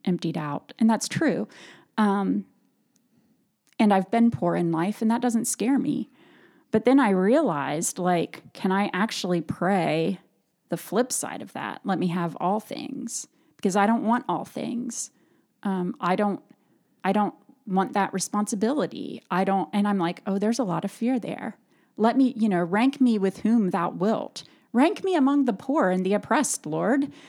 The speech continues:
Those are the people you love, right?" But if I think, "Rank me with the rich and wealthy," I'm like, <laughs> "No!" Um, and I, I was just really convicted. Like, that's a fearful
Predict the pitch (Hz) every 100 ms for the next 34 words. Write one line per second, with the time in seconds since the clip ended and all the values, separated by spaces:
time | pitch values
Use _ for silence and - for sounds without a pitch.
0 | - _ 220 247 294 269 302 269 302 277
1 | 302 349 160 175 180 226 311 - - -
2 | 214 226 220 233 226 202 262 330 269 247
3 | 240 - 185 220 349 - 202 185 - -
4 | 208 208 214 262 285 427 539 - 508 554
5 | 494 494 508 - 494 494 508 508 508 494
6 | 480 440 392 370 - - - - 277 247
7 | 214 202 190 202 - _ _ _ _ _
8 | _ _ _ _ _ _ _ _ - 202
9 | 196 196 175 - 196 190 - 196 - 185
10 | 202 208 208 185 214 - - 175 170 -
11 | 185 - 175 - 175 196 - 220 226 226
12 | 233